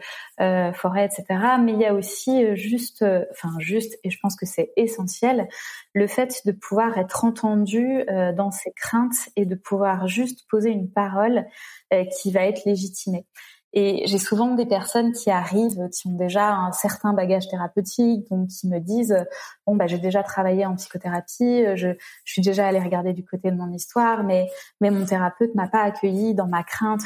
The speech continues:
par rapport à l'état du monde. » Euh, et, et en fait, c'est une vraie souffrance, c'est, c'est un vrai problème, c'est une vraie crainte qui est tout à fait légitime. Et rien que le fait de pouvoir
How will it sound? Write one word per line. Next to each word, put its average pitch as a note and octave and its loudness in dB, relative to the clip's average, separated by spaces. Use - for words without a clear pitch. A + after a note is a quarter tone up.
par F3 0
rapport F#3+ 0
à F#3 -2
l'état F3+ -4
du E3+ -4
monde. » G3+ 2
Euh, F#3 2
et, G3+ 2
et G3 4
en F#3+ 2
fait, D#4 0
c'est D#4 -2
une F#3+ 0
vraie G#3 2
souffrance, D4 0
c'est, F3+ 0
c'est F#3 -2
un F3 0
vrai G3+ 0
problème, C4 2
c'est G3 -2
une E3+ -4
vraie F3+ 0
crainte C4 -2
qui - -8
est E3+ 0
tout - -8
à G3+ 2
fait G3 0
légitime. F#3 2
Et G3+ 4
rien A3+ 2
que A#3+ -2
le A#3+ 4
fait C4 -2
de F#3+ 0
pouvoir G#3+ 0